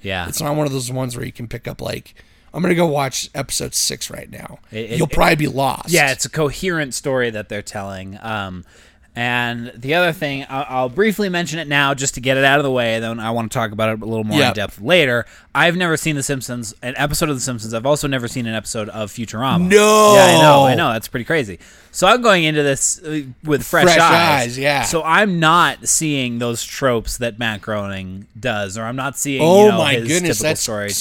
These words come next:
Speaker 2: so funny.
Speaker 1: Yeah, isn't that so? Uh, and I, I'll, we'll revisit that when it's my turn to speak about it. But,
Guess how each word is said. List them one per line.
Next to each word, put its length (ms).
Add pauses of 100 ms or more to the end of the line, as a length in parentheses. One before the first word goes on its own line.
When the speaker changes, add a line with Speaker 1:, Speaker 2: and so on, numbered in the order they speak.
(260)
Speaker 2:
so 60
funny. 360
Speaker 1:
Yeah, 200
isn't 180
that 300
so? 300
Uh, 340 (360)
and 120
I, 80
I'll, 320
we'll 320
revisit 460
that 200
when 120
it's 260
my 180
turn 220
to 60
speak 200
about 260
it. 140
But, 240